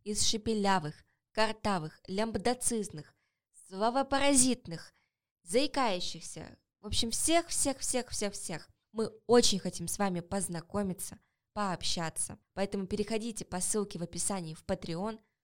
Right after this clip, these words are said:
поддерживайте нас. Ну а мы взамен будем вас радовать и прокачивать вместе с нами.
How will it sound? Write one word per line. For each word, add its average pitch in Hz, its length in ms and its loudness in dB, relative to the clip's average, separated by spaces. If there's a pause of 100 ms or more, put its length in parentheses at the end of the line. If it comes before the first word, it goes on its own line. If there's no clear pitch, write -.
(160)
поддерживайте 180 920 -4
нас. 214 340 -8 (440)
Ну 208 140 -4
а 214 160 2
мы 269 140 0
взамен 202 480 2 (540)
будем 180 380 -2
вас 170 380 -4
радовать 180 600 -2 (300)
и 196 100 -12
прокачивать - 760 -6 (240)
вместе 190 580 -8 (100)
с - 200 -4
нами. 165 340 0